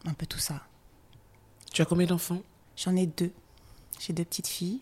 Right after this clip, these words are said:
Speaker 2: Mhm.
Speaker 1: qui ont aujourd'hui, euh, douze et onze ans.
Speaker 2: Mhm.
Speaker 1: Et elles sont arrivées, euh, avec, euh, avec beaucoup de temps. <laughs> Je sais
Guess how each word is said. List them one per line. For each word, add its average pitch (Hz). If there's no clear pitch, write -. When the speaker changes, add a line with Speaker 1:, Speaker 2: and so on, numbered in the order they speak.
Speaker 2:
Mhm. 131
Speaker 1:
qui -
ont 160
aujourd'hui, 160
euh, 151
douze 165
et 160
onze 160
ans. 190
Speaker 2:
Mhm. 127
Speaker 1:
Et 156
elles 160
sont -
arrivées, 185
euh, 160
avec, 170
euh, 170
avec 165
beaucoup 180
de -
temps. 190
<laughs> -
Je -
sais -